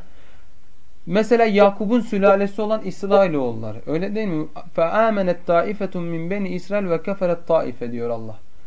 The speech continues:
Onlardan bir grup iman etti, bir grup küfre düştüler. Eğer akrabalıkla iman aynı şey olsaydı <clears throat> İsrailoğulları düşmezdi, Yakub'un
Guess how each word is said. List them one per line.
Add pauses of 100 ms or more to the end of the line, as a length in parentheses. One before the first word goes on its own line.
(280)
Onlardan
bir
grup
iman
etti,
bir
grup
küfre
düştüler. (340)
Eğer
akrabalıkla
iman
aynı
şey
olsaydı (240)
<clears throat>
İsrailoğulları
düşmezdi,
Yakub'un